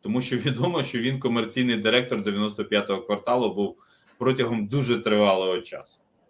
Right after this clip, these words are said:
І дуже багато людей, ми навіть н-, не уявляємо собі скільки, скажуть:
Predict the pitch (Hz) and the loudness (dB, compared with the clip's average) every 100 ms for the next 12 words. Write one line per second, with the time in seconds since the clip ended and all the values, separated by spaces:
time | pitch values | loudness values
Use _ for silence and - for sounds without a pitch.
0 | _ _ _ _ _ _ - 135 127 104 | _ _ _ _ _ _ -2 4 6 6
1 | - _ _ _ _ _ - 165 180 180 | 0 _ _ _ _ _ -4 2 2 6
2 | 160 180 180 170 170 202 277 269 _ _ | 6 6 4 0 6 6 6 -2 _ _
3 | _ _ 113 151 160 151 139 135 135 139 | _ _ -2 2 4 2 0 -6 -6 -8
4 | 123 147 160 165 156 143 117 110 - 104 | -4 0 4 4 6 6 6 2 -4 -4
5 | 113 - 101 76 - 71 - _ _ _ | -4 -4 -6 -6 -10 -18 -18 _ _ _
6 | - - 143 139 123 113 | -18 0 4 4 4 -6